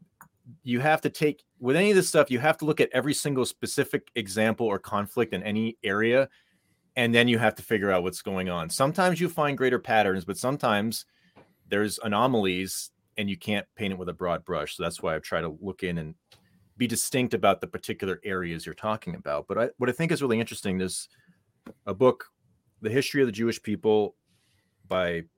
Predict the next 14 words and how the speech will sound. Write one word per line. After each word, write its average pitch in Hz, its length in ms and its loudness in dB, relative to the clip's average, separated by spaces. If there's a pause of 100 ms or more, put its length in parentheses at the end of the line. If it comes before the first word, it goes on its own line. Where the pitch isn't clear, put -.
(500)
Ben 101 400 -2
Sasson, 104 800 -4
or 80 180 -4
that's - 280 -14
the 92 140 -8
organization 87 720 -8
or, 78 100 -8 (140)
or, 73 180 -10 (100)
I 82 60 -10
don't 78 80 -10
know, 73 80 -16
compiler. 90 580 -6 (420)
It's 135 200 -2
a 107 320 4